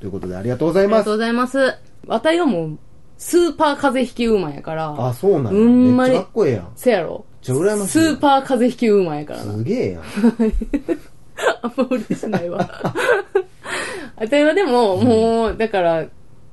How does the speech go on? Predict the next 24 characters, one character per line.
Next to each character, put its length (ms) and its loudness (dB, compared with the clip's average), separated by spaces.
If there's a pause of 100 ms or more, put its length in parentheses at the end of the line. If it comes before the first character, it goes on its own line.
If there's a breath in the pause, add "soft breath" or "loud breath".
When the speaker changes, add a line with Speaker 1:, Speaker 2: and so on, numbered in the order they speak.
Speaker 2:
実 320 -4
は 140 2
あ 40 0
ん 100 0
ま 100 -2
薬 260 0
飲 120 0
む 80 -4
の 60 -8
好 140 -16
き 80 -6
じ 60 -2
ゃ 60 -2
な 100 -6
い 60 -8
か 100 -8
ら。 340 -6 (400 soft breath)
Speaker 1:
あ、 200 2
そ 260 0
う 20 0
な 100 -6
ん？ 60 -12
Speaker 2:
う 40 0
ん。 480 0